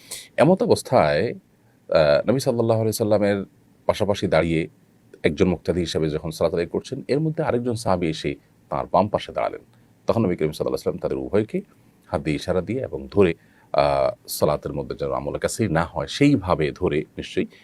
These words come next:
আপনার পেছনের দিকে তাদেরকে ঠেলে দিয়েছেন এবং তারাও ধীরে ধীরে বরাবর পেছনে গিয়ে দুজন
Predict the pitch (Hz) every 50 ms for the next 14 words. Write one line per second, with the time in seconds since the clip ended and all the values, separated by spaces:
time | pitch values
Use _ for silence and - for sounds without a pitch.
0 | _ _ _ _ - - - - - 64 - - 113 - 127 113 87 82 78 78
1 | - - 143 139 - 139 131 - 147 - 71 - - - - - - - _ _
2 | _ _ - - _ - - 101 90 80 - 82 78 92 143 202 - - _ _
3 | - - 85 - 69 71 90 - - - _ _ _ - - 73 71 65 64 -
4 | - - 104 - - 80 67 - - _ _ _ - 95 78 78 85 98 - -
5 | - _ - 170 71 123 131 - -